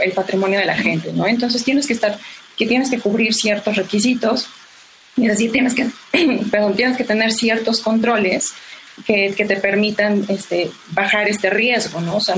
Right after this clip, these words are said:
moverlo al mínimo, porque a final de cuentas puedas regresar ese, ese dinero que te está otorgando la gente bajo una, un esquema de confianza y más un rendimiento, ¿no? Idealmente. Entonces,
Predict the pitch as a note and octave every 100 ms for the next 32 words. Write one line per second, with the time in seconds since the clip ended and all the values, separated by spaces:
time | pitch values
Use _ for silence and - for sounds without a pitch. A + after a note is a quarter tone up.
0 | F#3 C4 F#3+ G3+ G3+ A3+ A3 G3+ G#3+ G3+
1 | - - F#3 G3 G3+ A3+ G3 F#3+ G3+ -
2 | - - - - A3 A3 A3 F3+ F#3 F#3
3 | G#3 G3 G3+ G3 - G3+ G3+ G3+ G#3+ G3
4 | F#3+ F3+ - F#3 F#3 G3 G3 G3 G3 G3+
5 | G#3 G3 F3+ F#3+ - - - G3 G3 F#3+
6 | G#3 G3+ G3 G3 G3+ G3+ - G3+ G3 G3
7 | G3+ G#3 C4+ B3 A#3 C#4 - - - -
8 | - - - - A3+ A3+ - G3+ F#3+ -
9 | G#3 G3+ G3+ F#3 G3 F#3+ F3 E3 E3+ G#3
10 | B3+ F#3 F3+ F3 F3 E3 - - - -
11 | - - G2 G3 G3 G3 G3+ F#3+